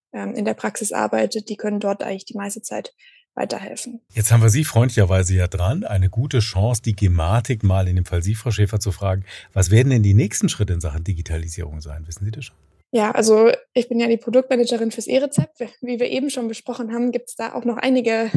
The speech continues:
Speaker 1: <laughs> Hausaufgaben, die wir zu tun haben. Also die Erweiterung des E-Rezepts auf, ähm, die Privatversicherten beispielsweise, die kommen jetzt dieses Jahr.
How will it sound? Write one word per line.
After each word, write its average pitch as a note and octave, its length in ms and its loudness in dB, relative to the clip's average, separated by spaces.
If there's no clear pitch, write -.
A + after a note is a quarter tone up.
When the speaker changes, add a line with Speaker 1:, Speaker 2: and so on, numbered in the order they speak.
Speaker 1:
<laughs> - 240 -6
Hausaufgaben, A#3 580 -2
die A#3 100 -2
wir B3 140 0
zu A#3 140 -12
tun B3 320 -8
haben. A3 260 -4
Also G#3+ 220 -2
die G#3+ 260 0
Erweiterung A3+ 680 -2
des A3+ 120 -6
E-Rezepts A3 640 -4
auf, G#3+ 460 -8
ähm, G3+ 500 -6
die G3+ 180 -4
Privatversicherten C4 920 -2
beispielsweise, B3 680 -4
die A#3 120 -6
kommen B3 260 -4
jetzt A#3+ 240 -4
dieses C4 320 -4
Jahr. B3+ 300 -8